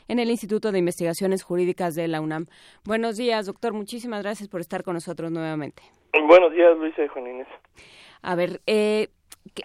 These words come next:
Speaker 1: qué pasa con los derechos humanos y los militares? ¿Por qué, por qué inmediatamente cuando se habla de, de acciones militares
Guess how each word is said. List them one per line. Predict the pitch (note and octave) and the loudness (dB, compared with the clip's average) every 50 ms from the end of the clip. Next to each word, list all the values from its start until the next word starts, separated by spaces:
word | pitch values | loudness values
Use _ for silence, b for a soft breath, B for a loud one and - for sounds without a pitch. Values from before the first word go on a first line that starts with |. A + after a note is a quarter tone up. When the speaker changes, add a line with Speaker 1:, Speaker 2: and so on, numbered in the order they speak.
| - A3 - | -16 -10 -6
Speaker 1:
qué | - E4+ - | -4 -4 0
pasa | - D#4+ D#4+ C#4+ - D4 D4 - | 2 2 2 2 2 -2 -4 -2
con | - B3 A3 G#3+ | -2 -2 -2 0
los | G#3 G3 F3+ | 0 0 0
derechos | G#3 G#3 G#3+ G3+ - A3+ G3+ G#3 | 0 0 0 0 -2 -2 -2 0
humanos | G#3 G3 G3+ G3+ G3 G3 F#3+ F#3 - - - - | 0 2 2 4 4 4 2 2 0 -4 -4 0
y | F#3+ F#3+ F3+ F3 E3+ E3+ E3+ E3 | 4 6 6 8 8 6 6 4
los | E3 E3 E3+ E3 D#3 F3+ | 4 2 2 2 2 2
militares? | F3 E3+ D#3+ D#3+ - D#3+ D3+ D3+ D#3+ - | 2 2 2 2 0 0 0 0 -2 -4
¿Por | - G3 G#3 | -6 -6 -2
qué, | - B3+ B3+ B3+ A#3 - - | 0 2 2 2 0 0 -2
por | - A3 G#3+ G#3 | -2 -2 -2 0
qué | - C4 C4 C4 C4 C4 - | 2 2 4 4 2 2 2
inmediatamente | A3 A3+ A3+ G#3+ G#3+ A3 G#3+ B3 B3+ A3+ - C4 A#3+ A#3+ G#3+ A3+ - | 2 2 2 2 0 2 2 2 0 0 0 -2 -4 -4 -4 -4 -2
cuando | A#3 G#3+ G#3 F#3+ F#3+ | -2 0 0 0 0
se | - - G3 | 0 2 4
habla | G3 G3 G#3 G#3+ G3+ G3 F#3+ F3 | 6 6 6 6 6 4 4 4
de, | E3+ F3 E3+ E3 C#3+ F2 | 4 4 4 4 2 0
de | D#3+ D3 F3 D#3+ | -2 -2 0 0
acciones | D#3+ E3+ - - - A3 G#3 G#3 G3+ G#3 G3+ G3 F#3+ - - F#3+ | 0 0 -4 -2 0 2 4 4 4 4 4 2 2 0 0 0
militares | F3+ E3 E3+ - - G3 F#3+ G3 G3 | 0 0 0 0 2 2 2 2 0